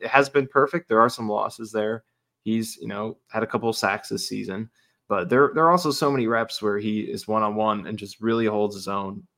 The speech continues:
for a long time in a straight drop back passing play. So run game, I think there are also a lot of great moments there. He, he can be a little more consistent. Sometimes I think he's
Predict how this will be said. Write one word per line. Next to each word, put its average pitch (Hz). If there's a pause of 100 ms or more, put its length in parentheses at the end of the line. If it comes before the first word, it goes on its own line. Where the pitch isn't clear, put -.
(100)
for 127
a 120
long 131
time 101
in 101
a 101
straight 104
drop 107
back 98 (420)
passing 107
play. 90 (300)
So 101 (100)
run 147
game, 160
I 117
think 113
there 104
are 98
also 110
a 107
lot 107
of 98
great 104
moments 104
there. 131
He, 139 (180)
he 185
can 233
be 214
a 175
little 151
more 139
consistent. 135
Sometimes 123
I 110
think 110
he's 104